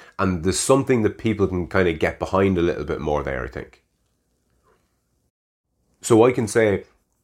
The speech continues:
unashamedly that I'm striving for greatness.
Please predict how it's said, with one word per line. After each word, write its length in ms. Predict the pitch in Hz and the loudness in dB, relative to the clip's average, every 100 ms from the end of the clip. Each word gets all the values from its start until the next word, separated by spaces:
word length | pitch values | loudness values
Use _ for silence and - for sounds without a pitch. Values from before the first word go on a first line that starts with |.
| _ _ _ _ _ - | _ _ _ _ _ 2
unashamedly 840 | 127 107 127 123 110 90 85 78 _ _ _ _ | 4 4 4 4 4 2 -2 -4 _ _ _ _
that 100 | 120 | 0
I'm 140 | 110 | 0
striving 580 | 98 - 123 107 92 95 | 0 0 4 4 4 0
for 160 | 98 | -2
greatness. 640 | 104 139 151 65 - - | 2 2 2 -2 -12 -18